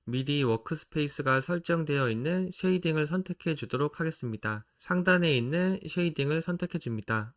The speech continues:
그러면 지금 자동으로 화면이 바뀌었는데요. 이 왼쪽에 있는 파일 브라우저와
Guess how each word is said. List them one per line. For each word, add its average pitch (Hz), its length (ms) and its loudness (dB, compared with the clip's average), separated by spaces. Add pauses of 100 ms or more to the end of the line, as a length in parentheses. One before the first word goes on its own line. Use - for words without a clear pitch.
(180)
그러면 156 360 8
지금 143 440 4
자동으로 151 560 6
화면이 180 400 2
바뀌었는데요. 123 880 0 (500)
이 131 120 2
왼쪽에 165 580 4
있는 151 560 4
파일 196 340 2
브라우저와 131 840 2